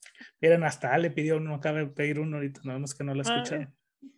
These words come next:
Speaker 1: pues sí.
Speaker 2: Este,
Speaker 1: Ujú.
Speaker 2: muy bien, pero, pero pues también está el lado opuesto, ¿no? El lado de la tristeza cuando acabas de terminar una relación o cuando...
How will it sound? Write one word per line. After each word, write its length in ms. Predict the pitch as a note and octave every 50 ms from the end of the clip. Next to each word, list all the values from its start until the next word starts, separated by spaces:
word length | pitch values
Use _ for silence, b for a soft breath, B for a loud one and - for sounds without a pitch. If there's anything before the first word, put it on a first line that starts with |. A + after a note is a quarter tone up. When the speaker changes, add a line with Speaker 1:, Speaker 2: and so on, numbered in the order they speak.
| _ -
Speaker 1:
pues 360 | D4 D4 D4 D4 C#4+ C4+ -
sí. 100 | - G3
Speaker 2:
Este, 840 | F3+ F3+ F3 E3+ E3 E3 D#3 - - - - F3+ E3 D#3+ D#3+ D#3 D3+
Speaker 1:
Ujú. 180 | D3+ D3+ - -
Speaker 2:
muy 180 | F#3 G#3 B3+
bien, 240 | G#3 G3+ F#3 E3+ D#3 - -
pero, 600 | G3+ G#3+ G#3+ G#3+ G3+ G3+ G3+ G3 F#3+ - - - _ _
pero 200 | - A3 A3 A3+
pues 160 | A#3+ A3 -
también 240 | - F3 E3+ E3 E3+
está 200 | E3+ - - D#3+
el 60 | D3
lado 160 | C#3+ C#3+ C3+
opuesto, 380 | C3 C3+ B2+ A#2+ - - - A#2+
¿no? 160 | B2 B2+ C3+ C#3
El 80 | C#3
lado 420 | C3 C3+ C3 C3+ C#3 C3+ C#3 C#3 C#3 B B B B B B _
de 460 | - C3 B2+ C3+ C#3+ D3 D3 C#3+ D3+ D3+
la 220 | C#3 B2+ A#2+ A#2
tristeza 520 | - A#2+ B2 B2 - - C#3+ C3+ - D#3
cuando 560 | C#3 C#3 C3+ C3 B2 B2 A#2+ B2 A#2+ B2 A#2 A#2
acabas 340 | B2 C3+ - C3+ C#3 C#3+ C3+
de 60 | C3
terminar 440 | C3+ - B2+ B2 C3 B2+ C3 B2 B2
una 180 | A#2+ A#2+ A#2 A2+
relación 960 | A2+ A2+ A#2+ - - - - G#3+ A3 G#3 G3+ G3+ G3+ G#3 G3+ G3+ G3+ F#3+ F3
o 120 | D#3 C#3 C#3
cuando... 720 | - C3 B2 A#2+ A#2+ B2 C3 B2 B2 B2 B2 B2 B2+ B